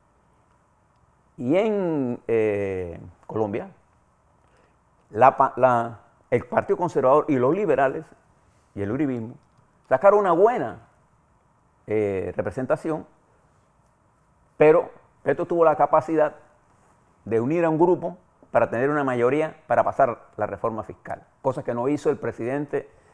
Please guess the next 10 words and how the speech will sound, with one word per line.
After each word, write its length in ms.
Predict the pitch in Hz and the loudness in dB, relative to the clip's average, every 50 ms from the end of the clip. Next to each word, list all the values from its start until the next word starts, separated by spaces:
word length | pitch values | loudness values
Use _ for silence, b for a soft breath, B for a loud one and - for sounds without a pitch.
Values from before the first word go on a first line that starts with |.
| b b b | b b b
de 100 | - 135 117 | -4 -4 -4
Ecuador, 520 | - - 117 107 104 120 156 - - - _ _ _ _ _ - | 0 2 2 2 4 2 0 -2 -4 -10 _ _ _ _ _ -4
que 80 | 127 | 0
no 120 | 135 165 156 | 0 4 4
supo 200 | 220 208 175 160 | 6 6 6 6
manejar 560 | 147 147 175 151 185 214 196 135 95 90 - - _ _ _ - | 6 4 2 0 -2 -2 -4 -4 -6 -10 -14 -20 _ _ _ -14
el 140 | 101 101 - | -14 -6 -4
Congreso 420 | 135 127 110 107 107 123 - 208 | -4 -2 -2 -2 -4 -4 -4 -4
y 40 | 165 | -4
entonces 340 | 123 - 131 120 151 143 | -4 -4 -4 -4 -4 -6